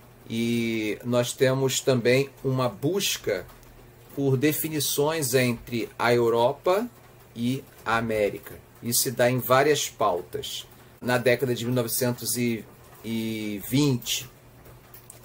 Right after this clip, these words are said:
a política externa brasileira, ela acabou ganhando alguns louros importantes pela sua participação na Primeira Guerra Mundial. No entanto,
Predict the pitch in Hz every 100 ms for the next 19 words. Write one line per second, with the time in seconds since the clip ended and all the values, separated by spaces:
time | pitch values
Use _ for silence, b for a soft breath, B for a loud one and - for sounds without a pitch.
0 | - - - 123 123 123 120 - - 120
1 | 120 110 113 110 113 110 104 92 - B
2 | B B - - 113 110 110 101 90 -
3 | - 123 - 120 135 135 135 127 127 127
4 | 127 127 117 127 123 117 120 120 - -
5 | 117 - 110 110 - 113 107 120 - -
6 | 107 - 113 104 107 110 107 - 110 107
7 | 110 113 101 101 110 123 127 135 147 B
8 | B - 139 156 151 131 131 131 135 -
9 | 147 143 139